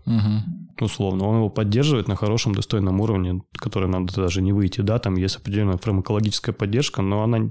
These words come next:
Speaker 2: всё равно не будет работать без создания стресса. А эти люди с таким багажом знаний, что они себя ум-, умудохают даже одной вилкой там условно.
Speaker 1: <laughs>
Speaker 2: Но это мотивация опять-таки. Кто, кому-то, да, суперклуб, супертренера, а он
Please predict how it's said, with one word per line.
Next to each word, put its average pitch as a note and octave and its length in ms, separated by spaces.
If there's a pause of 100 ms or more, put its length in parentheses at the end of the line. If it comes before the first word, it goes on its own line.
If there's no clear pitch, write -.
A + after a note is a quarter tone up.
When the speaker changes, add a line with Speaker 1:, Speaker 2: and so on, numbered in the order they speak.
(140)
Speaker 2:
всё - 140
равно A#2+ 120
не G#2+ 100
будет F#2+ 220
работать G2 320
без F#2 360
создания G#2+ 440
стресса. G#2 500
А G2+ 100
эти A2 160
люди A#2+ 200
с G2 60
таким D3 300
багажом G#2+ 400
знаний, F#2 260
что - 200
они G#2 120
себя G#2+ 300
ум-, G#2 460
умудохают G#2+ 640
даже G2+ 260
одной G2+ 200
вилкой G2+ 340
там F#2 140
условно. G#2 420 (240)
Speaker 1:
<laughs> A#2+ 640
Speaker 2:
Но F3+ 120
это F3+ 140
мотивация A#2 540
опять-таки. - 360 (260)
Кто, D#3+ 320
кому-то, D#3+ 340
да, A#2+ 180
суперклуб, C3+ 680
супертренера, C#3 760
а G2 140
он C3 340